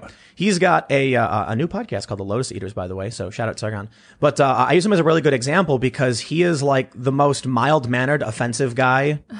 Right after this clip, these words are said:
Speaker 2: you know, that, like, the, the social media age has, has wrought. And here, here's, here's the example.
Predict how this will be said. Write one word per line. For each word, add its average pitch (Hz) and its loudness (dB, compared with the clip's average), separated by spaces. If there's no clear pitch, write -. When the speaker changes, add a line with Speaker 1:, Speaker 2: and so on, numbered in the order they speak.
Speaker 2:
you 123 0
know, 117 2
that, 117 0
like, 107 -2
the, 110 -4
the 107 -4
social 131 0
media 117 0
age 123 0
has, 113 -2
has 107 -4
wrought. 104 -4
And 139 0
here, 190 -2
here's, 208 2
here's 202 0
the 185 2
example. 127 -4